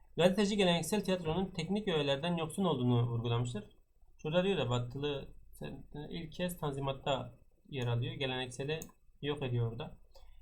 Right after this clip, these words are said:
Tan-, edebiyat tarihçisinin değindiği sahnelerin ilk oyun Namık Kemal'in Zavallı Çocuk. Hayır, sahnelerin ilk oyun neydi?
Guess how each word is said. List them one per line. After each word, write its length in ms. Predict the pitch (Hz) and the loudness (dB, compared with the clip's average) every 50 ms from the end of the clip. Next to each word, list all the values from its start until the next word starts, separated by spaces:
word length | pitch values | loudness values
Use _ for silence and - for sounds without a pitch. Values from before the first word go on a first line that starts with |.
| - - - | -20 -8 -2
Tan-, 400 | 147 143 147 147 147 151 151 - - | 0 2 2 4 2 0 0 -2 -2
edebiyat 400 | 156 147 151 147 165 185 190 - | -2 -2 0 2 2 2 2 0
tarihçisinin 520 | 165 147 135 139 135 135 - 160 170 170 | -2 -2 -4 -4 -6 -6 -6 -4 -2 0
değindiği 360 | 147 135 135 131 127 139 156 | 2 2 2 2 0 -2 -4
sahnelerin 480 | 151 - 156 147 139 139 147 156 156 - | -4 -4 -4 -2 -2 0 0 -2 -2 -4
ilk 200 | - 165 160 - | -6 -8 -6 -4
oyun 240 | 156 156 170 175 165 | -2 -2 0 0 0
Namık 240 | 147 147 151 156 - | 0 -2 -4 -4 -4
Kemal'in 340 | 160 151 156 160 180 190 | -4 -2 -2 -2 -2 -2
Zavallı 800 | 180 165 160 151 143 135 123 120 120 - - - 135 131 135 - - | -2 -2 -4 -2 -2 -4 -6 -6 -12 -16 -16 -12 -10 -10 -10 -10 -8
Çocuk. 420 | - 123 123 120 120 - - - | -6 -2 -2 -2 -2 -4 -4 -2
Hayır, 380 | 120 123 131 135 131 123 123 120 | 0 2 4 4 4 4 2 0
sahnelerin 520 | 120 131 123 120 131 127 135 139 139 135 | 0 2 2 2 2 2 0 -2 -2 -2
ilk 60 | 135 | -2
oyun 200 | 143 143 143 147 | -2 -2 0 0
neydi? 420 | 160 160 151 147 170 185 196 - | 0 0 0 0 -2 -4 -4 -6